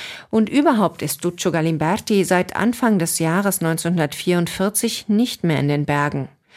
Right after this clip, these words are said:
Er wird schwer an einem Bein verwundet, muss ins Krankenhaus, versteckt sich dann in Turin. Duccio Galimberti wird nicht mehr miterleben, wie Italien am fünfundzwanzigsten April neunzehnhundertfünfundvierzig befreit wird.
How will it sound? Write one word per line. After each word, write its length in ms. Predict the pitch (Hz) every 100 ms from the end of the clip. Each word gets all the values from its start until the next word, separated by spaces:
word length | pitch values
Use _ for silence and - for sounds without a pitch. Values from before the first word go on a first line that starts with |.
| - - _ _
Er 220 | - 185 190
wird 160 | 190
schwer 320 | - 180 208
an 120 | 240 180
einem 240 | 170 165
Bein 280 | 147 180 233
verwundet, 600 | 196 156 170 165 160 - -
muss 180 | -
ins 180 | 151 143
Krankenhaus, 840 | - 165 196 185 170 170 160 - -
versteckt 460 | - 185 190 190
sich 160 | 202 -
dann 180 | 170 156
in 140 | 151
Turin. 360 | - 202 160 - - _ _ _ _ _ - - _ _ _ -
Duccio 340 | 233 240 226
Galimberti 840 | 208 214 208 220 262 - 190 156 156
wird 260 | 170 165 -
nicht 300 | 190 - -
mehr 140 | 196
miterleben, 800 | 208 - 131 143 139 120 113 127
wie 160 | 151 147
Italien 580 | - 175 170 170 165
am 160 | 160 175
fünfundzwanzigsten 1040 | - 196 190 185 185 180 170 165 - 190
April 480 | 180 180 208 202 190
neunzehnhundertfünfundvierzig 1700 | 185 190 175 175 170 175 160 - 185 160 160 156 - 156 147 - 147
befreit 520 | 185 - 170 175 170
wird. 280 | - - -